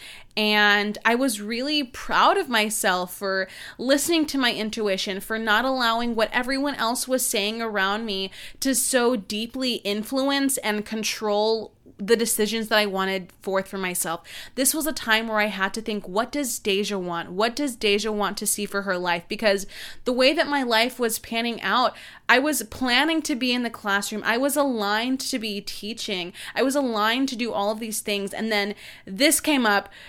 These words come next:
It was a bright, shiny thing. It shook up my whole world, and then it continued to <laughs> shake it up.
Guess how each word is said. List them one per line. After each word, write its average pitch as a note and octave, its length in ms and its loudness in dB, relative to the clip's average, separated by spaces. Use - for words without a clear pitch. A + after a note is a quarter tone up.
It C4 80 2
was C4 160 4
a B3 40 4
bright, C4+ 360 8
shiny C#4 320 4
thing. A#3+ 340 6
It G3+ 160 -2
shook - 260 2
up D4 80 4
my C4+ 140 6
whole B3 300 6
world, A3 320 10
and A#3+ 120 2
then B3+ 120 4
it B3+ 100 0
continued C#4+ 560 6
to D4+ 120 6
<laughs> - 0 -
shake A#3 340 8
it A3+ 100 10
up. G3+ 240 6